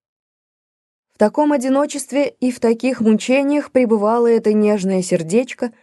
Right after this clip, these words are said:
когда в марте, в лето от Рождества Христова тысяча восемьсот пятнадцатое, Наполеон высадился в Каннах. Людовик восемнадцатый бежал, вся Европа пришла в смятение,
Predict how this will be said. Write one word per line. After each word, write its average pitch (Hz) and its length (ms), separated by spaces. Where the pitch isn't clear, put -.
когда 202 320
в 214 60
марте, 262 480
в 240 80
лето 214 360
от 196 100
Рождества 185 540
Христова 175 640
тысяча 180 440
восемьсот 165 480
пятнадцатое, 254 800
Наполеон 208 580
высадился 254 600
в - 80
Каннах. 165 580
Людовик 269 480
восемнадцатый 240 720
бежал, 196 560
вся - 140
Европа 247 420
пришла 214 460
в 190 60
смятение, 277 800